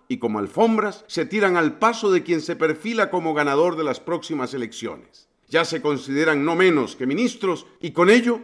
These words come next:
pegados a la gran ubre estatal. Qué fastidio es saber que tendremos que aguantar a otro gobierno lleno de serviles mediocres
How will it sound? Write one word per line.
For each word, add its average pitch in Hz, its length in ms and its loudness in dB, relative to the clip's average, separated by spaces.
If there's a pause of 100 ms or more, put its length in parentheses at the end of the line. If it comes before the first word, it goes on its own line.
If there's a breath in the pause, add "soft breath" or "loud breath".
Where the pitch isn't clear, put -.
(100)
pegados 151 600 4
a 139 40 -2
la 131 140 2
gran 143 420 -2
ubre 131 480 2
estatal. 82 720 -12 (380)
Qué 170 100 -10
fastidio 143 840 -8
es 98 80 -14
saber 135 400 2
que 135 80 -2
tendremos 135 480 -2
que 143 80 -8
aguantar 127 800 -2
a 147 160 4
otro 220 520 4
gobierno 175 640 0
lleno 175 340 -2
de 160 80 -2
serviles 160 760 -4
mediocres 196 680 2